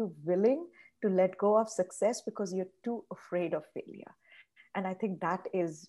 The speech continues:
very important. So I think we just need to, w-, with kids, right? Like, I-, I'm sure even with you, with, like, it's, it's such a, like, to me, it is the toughest thing to do, is because you're molding somebody's future. You are, um,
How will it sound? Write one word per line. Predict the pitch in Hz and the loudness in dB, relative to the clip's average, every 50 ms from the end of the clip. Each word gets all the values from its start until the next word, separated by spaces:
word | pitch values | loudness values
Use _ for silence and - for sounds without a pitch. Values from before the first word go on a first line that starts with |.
| - - | -6 0
very | - 190 180 165 156 | 2 2 4 2 0
important. | 147 - - - 147 - - 165 - | -2 -6 -8 -8 -8 -8 -12 -8 2
So | - 233 | 6 8
I | - 240 240 | 8 8 8
think | 247 285 285 269 - | 8 4 2 2 2
we | 262 233 | 0 2
just | 254 269 269 269 254 | 4 4 4 4 0
need | 240 226 226 - | -2 -2 0 0
to, | 254 240 240 233 - - _ _ _ - - | 0 2 2 0 -2 -4 _ _ _ -14 -8
w-, | - 208 208 208 - 233 240 | -6 -4 -4 -4 -2 0 2
with | 285 - - | 0 0 2
kids, | - 277 269 208 156 - - | 4 6 6 6 6 4 2
right? | 180 185 208 214 208 | 2 2 2 2 2
Like, | 208 220 - - - - | 0 0 -2 -2 0 2
I-, | - - - | 4 4 4
I'm | 220 233 | 2 0
sure | - - 233 233 220 | 2 4 4 4 4
even | - - 240 233 247 220 | 4 2 0 0 -2 -2
with | 226 220 175 | -2 -4 -2
you, | 190 220 220 | -2 0 0
with, | 220 185 196 190 185 - - - - - - - - | 0 2 0 0 0 -4 -12 -20 -20 -20 -20 -10 -6
like, | 220 220 214 - - | -6 -6 -6 -6 -6
it's, | - 233 - - | -6 -6 -6 -6
it's | - - - - | -10 -10 -6 -4
such | 262 254 262 | -4 0 2
a, | 285 277 247 220 - - - | 4 4 4 4 2 0 0
like, | 226 233 240 _ - | -2 -4 -4 _ -2
to | 247 | 0
me, | 220 214 240 254 269 | 2 4 4 4 4
it | 254 262 254 | 4 2 2
is | 220 240 | 2 2
the | 233 | 2
toughest | 240 - 190 - - 233 220 - - | 2 0 0 2 0 -2 -2 -2 -2
thing | - 214 214 202 - | -2 -2 0 0 -2
to | 175 | 0
do, | - 196 220 240 247 226 | 2 2 2 4 4 2
is | 196 175 | 2 0
because | - 190 190 - 208 208 202 190 | -2 -6 -4 -2 0 0 0 2
you're | 214 208 202 180 | 2 2 2 2
molding | 185 180 180 185 190 202 196 233 233 220 | 0 0 2 2 2 2 0 -2 -4 -4
somebody's | - 202 185 190 185 202 190 202 196 - - | -4 -4 -4 -2 -4 -4 -4 -6 -6 -8 -8
future. | - - 185 196 196 - 233 165 117 - - - - - - - - - - _ - | -6 -4 -2 -2 0 0 0 0 0 -2 -8 -16 -20 -20 -20 -20 -20 -20 -20 _ -10
You | 190 175 196 220 208 196 - - | -4 0 0 0 0 0 -2 -4
are, | - 190 190 190 196 202 208 196 185 180 - - | -4 -4 -2 -2 0 0 0 -2 -2 -4 -6 -4
um, | 180 180 175 170 170 165 | -2 -2 -2 -4 -4 -8